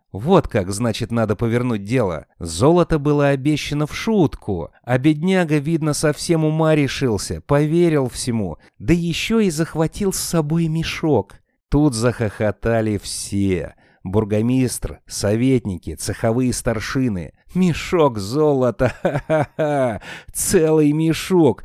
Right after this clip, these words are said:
А за что? За дурацкие песни? За дудку? Ой, уморил! Золото ему подавай, не хочешь ли пинка?» Долго смеялись бюргеры, а странный пришелец молча стоял.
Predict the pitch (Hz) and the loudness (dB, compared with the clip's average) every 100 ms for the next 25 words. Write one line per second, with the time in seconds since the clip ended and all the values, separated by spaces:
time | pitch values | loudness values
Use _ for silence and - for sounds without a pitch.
0 | - - 202 175 202 196 - - 202 180 | -16 0 2 4 2 2 -4 -2 2 4
1 | 147 117 127 170 180 190 185 - - 180 | 4 2 0 0 2 2 0 -2 -6 -6
2 | 175 - 196 202 - 165 113 - - - | -4 -2 0 0 -2 -6 -6 -10 -16 -4
3 | 156 233 180 156 226 254 226 - 180 202 | 2 2 2 -2 0 0 -2 0 0 4
4 | - 151 156 165 175 170 170 175 170 185 | 4 2 2 -2 -2 0 0 2 0 0
5 | 185 165 117 - - - 143 240 233 196 | 0 0 -2 -8 -18 -12 -4 2 4 4
6 | 180 175 175 180 190 160 165 170 170 170 | 2 0 0 0 0 0 2 2 4 4
7 | 151 131 160 170 185 175 175 165 165 175 | 2 2 0 0 0 2 0 0 0 2
8 | 170 170 185 175 160 127 85 - _ _ | 0 0 0 2 2 0 -4 -12 _ _
9 | - 101 113 135 123 110 95 - 101 101 | -16 -6 2 4 4 2 -4 -4 -2 0
10 | 101 92 85 80 104 135 139 123 131 127 | 0 -2 -4 -4 -2 -2 -2 -2 -2 -2
11 | 127 - _ 90 92 - 95 90 87 85 | -4 -8 _ -8 -8 -6 -6 -6 -6 -10
12 | 82 95 87 - 147 156 156 - - 113 | -10 -8 -6 -4 -2 0 -2 -4 -4 -2
13 | 104 113 127 127 - 123 - - 113 107 | 0 2 0 -2 -6 -6 -8 -8 -4 -4
14 | 87 82 78 76 | -4 -4 -8 -10